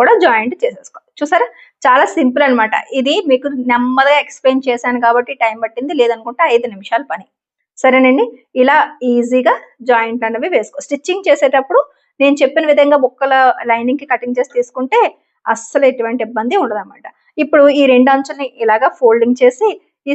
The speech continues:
సెంటర్ పాయింట్ కరెక్ట్గా వచ్చిందో లేదో ఇలా ఫోల్డ్ చేసి చూసుకోండి. తర్వాత ఈ అంచులు కూడా చూసారు కదా, సమానంగా రెండు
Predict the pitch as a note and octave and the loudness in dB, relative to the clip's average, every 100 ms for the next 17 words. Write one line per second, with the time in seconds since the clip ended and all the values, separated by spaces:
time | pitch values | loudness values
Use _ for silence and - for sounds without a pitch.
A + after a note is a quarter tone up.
0 | D4 B3 A#3+ B3+ C#4 C#4+ A#3 A#3+ B3+ B3 | -4 -4 -4 -4 -4 -2 -4 -2 -2 -2
1 | A#3+ A#3+ A#3+ A#3 F#4+ E4 E4+ B3 A3 G#3+ | -4 -6 -4 -2 0 -2 0 0 0 0
2 | A#3+ - G#3+ - - A#3+ _ _ _ - | -4 -2 -4 -6 -18 -20 _ _ _ -2
3 | C#4+ D#4+ E4 C4 C#4 A#3+ A#3 B3 C#4+ C#4+ | 2 2 2 0 2 2 2 -4 -2 0
4 | C4 C#5+ - _ - C4+ C4+ C#4 E4+ - | 2 0 -6 _ -10 -4 0 -2 -2 -4
5 | A3+ A3+ A3+ A3+ A#3 B3 A#4 _ _ _ | 0 2 2 2 0 -2 -2 _ _ _
6 | - A#3+ B3 | 0 2 2